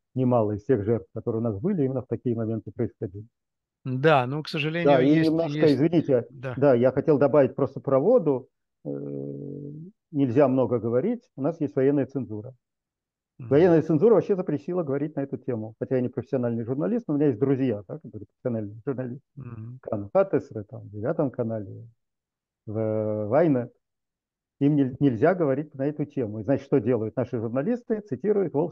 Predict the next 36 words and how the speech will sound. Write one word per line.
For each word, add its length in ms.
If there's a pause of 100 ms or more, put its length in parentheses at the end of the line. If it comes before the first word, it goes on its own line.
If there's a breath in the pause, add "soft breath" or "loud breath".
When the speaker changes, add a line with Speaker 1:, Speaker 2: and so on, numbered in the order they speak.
Speaker 1:
Street 180
Journal, 440
Speaker 2:
Ну 100
да, 240
то 100
есть 140
Speaker 1:
который 60
упомянул 420
Speaker 2:
иностранные 40
Speaker 1:
эту 140
тему 320
Speaker 2:
источники. 20
Speaker 1:
два 160
раза. 380 (340)
Но, 100
судя 260
по 140
иностранным 500
источникам, 600
это 140
не 100
только 240
готово, 380
это 140
уже 180
работает 500
вовсю, 380
но 100
где? 240
В 40
основном 400
в 60
северной 400
и 40
центральной 500
части 260